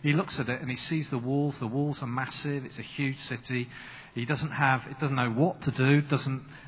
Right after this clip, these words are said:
doesn't seem to have a plan of action. And he's standing near Jericho, it says, and then he sees someone standing in front of him with a drawn sword in his hand.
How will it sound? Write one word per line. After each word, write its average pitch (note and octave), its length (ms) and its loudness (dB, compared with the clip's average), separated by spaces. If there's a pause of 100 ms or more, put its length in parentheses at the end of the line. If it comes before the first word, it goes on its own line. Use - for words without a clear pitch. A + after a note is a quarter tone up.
(160)
doesn't D3 280 4
seem D#3+ 360 6
to B2+ 400 6
have C3 200 4
a B2 40 4
plan D3 400 4
of C3 80 6
action. B2 560 4 (300)
And B2+ 100 2
he's C3 80 4
standing G3 680 6
near F3+ 280 10
Jericho, C3 560 6
it - 80 -2
says, G#2+ 580 2
and B2+ 220 2
then C3 100 4
he C3 80 0
sees D3 280 2
someone C#3+ 320 0
standing C3+ 420 0
in B2+ 120 0
front C#3 280 0
of G#2+ 80 -4
him G#2 140 0
with G#2+ 100 2
a A2 60 0
drawn B2 340 2
sword A#2 380 -4
in G#2+ 80 -6
his A2 160 -4
hand. G#2 340 -4